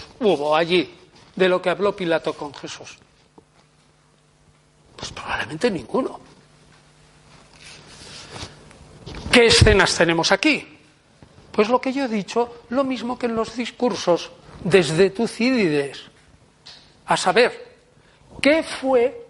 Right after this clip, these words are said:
lo que dijeron los personajes probabilísimamente cuando ocurrió lo que me ha dicho la tradición?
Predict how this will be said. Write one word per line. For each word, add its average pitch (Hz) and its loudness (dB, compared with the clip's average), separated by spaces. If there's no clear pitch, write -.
lo 208 0
que 208 0
dijeron 240 -2
los 196 -6
personajes 240 -2
probabilísimamente 214 2
cuando 180 0
ocurrió 175 2
lo 190 -2
que 190 -4
me 185 -4
ha 185 -2
dicho 180 -6
la 160 0
tradición? 151 -4